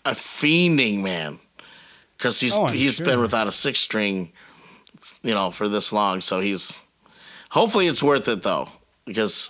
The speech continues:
Speaker 2: Oh, I'm sure it
Speaker 1: it,
Speaker 2: will
Speaker 1: it
Speaker 2: be.
Speaker 1: was, it was a really hard one to find.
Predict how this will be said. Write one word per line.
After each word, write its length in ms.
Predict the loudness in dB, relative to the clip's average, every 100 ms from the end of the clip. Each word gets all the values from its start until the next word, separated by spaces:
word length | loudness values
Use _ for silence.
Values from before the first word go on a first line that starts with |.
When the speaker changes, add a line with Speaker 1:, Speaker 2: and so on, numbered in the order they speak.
| 0
Speaker 2:
Oh, 120 | 2
I'm 140 | 2 0
sure 180 | -4
it 60 | 0
Speaker 1:
it, 40 | 2
Speaker 2:
will 100 | 2
Speaker 1:
it 60 |
Speaker 2:
be. 60 | 2
Speaker 1:
was, 320 | 2 2 0
it 60 | 2
was 160 | 2
a 60 | 2
really 220 | 4 4
hard 280 | 4 2 2
one 120 | 0
to 60 | 0
find. 460 | 0 0 -2 -4